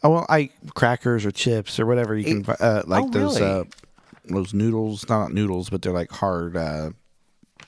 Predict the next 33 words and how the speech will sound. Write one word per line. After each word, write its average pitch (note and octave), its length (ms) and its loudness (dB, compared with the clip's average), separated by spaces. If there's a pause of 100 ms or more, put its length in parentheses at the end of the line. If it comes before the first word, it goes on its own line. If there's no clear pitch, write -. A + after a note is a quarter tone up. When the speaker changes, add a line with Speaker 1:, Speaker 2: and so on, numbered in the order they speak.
(1120)
Speaker 1:
you G#2 160 -6
can G2 220 -4 (140)
find G2 200 0
'em F#2+ 100 -2
at F#2 80 -6
the - 80 -16
Chinese F#2 400 -4
restaurant. F2 460 -6
They're F2+ 100 -4
not F#2 200 -4 (320)
Speaker 2:
Oh, B2+ 500 0
okay. A2+ 540 -4
Like, A#2 280 -2
not B2+ 200 0
ramen, F2+ 480 -2
but D3 140 2
Speaker 1:
No, C#3 360 2
but A#2+ 100 -2
they're, A2+ 320 0
they're, G#2 440 -2
they're, G#2+ 200 -2
they're, G2+ 240 -4
you G#2+ 280 -4
dip A2 260 -2
those G2+ 240 -2
in G#2+ 100 -2
the F#2 200 -4 (100)
Hagibis, F#2+ 560 -4
and D#2 240 -6 (320)
it's A2+ 160 -2
very - 220 -2
tasty. - 600 -6 (220)
Speaker 2:
Oh. F2+ 320 -8